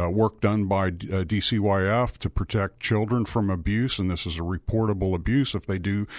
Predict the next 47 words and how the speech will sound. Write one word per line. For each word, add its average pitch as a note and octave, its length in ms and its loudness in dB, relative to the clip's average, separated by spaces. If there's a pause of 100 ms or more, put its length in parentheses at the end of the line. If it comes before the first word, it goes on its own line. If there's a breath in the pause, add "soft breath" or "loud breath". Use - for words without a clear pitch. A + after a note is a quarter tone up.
(180 loud breath)
if G2+ 160 -4
a G2 80 0
vi-, F#2 320 0
uh, F#2+ 300 0
if - 200 -10
a F#2 40 -6
child B2 380 2
is F#2 140 0
a F2+ 40 -2
victim G#2 400 0
of F2+ 200 -4
conversion G2 500 0
therapy G2+ 540 -2
as F#2+ 180 -2
painted G2+ 480 0
by F#2+ 260 0
A G2 200 -2
B F#2 160 -4
C F#2+ 180 -4
twenty F2 300 -2
twenty, A#2 440 2 (640 loud breath)
that A#2+ 360 2
is A#2 120 2
something G#2+ 400 2
that F#2+ 100 2
should F#2+ 260 -2
be F2 140 2
reported. E2+ 580 -2
A E2+ 80 -2
person G2+ 380 0
should - 180 -6
feel F#2+ 260 0
a F2 120 0
duty F#2 400 0
to D#2+ 80 -2
report E2 420 -4
if - 80 -8
they E2+ 160 -4
don't E2 180 -4
have E2 180 -6
a E2+ 40 -6
legal, E2 400 -8 (300)
uh, D#2 140 -2 (140)
responsibility E2 760 -4
to D#2 80 -4
do D#2+ 220 -4
that. E2+ 260 -4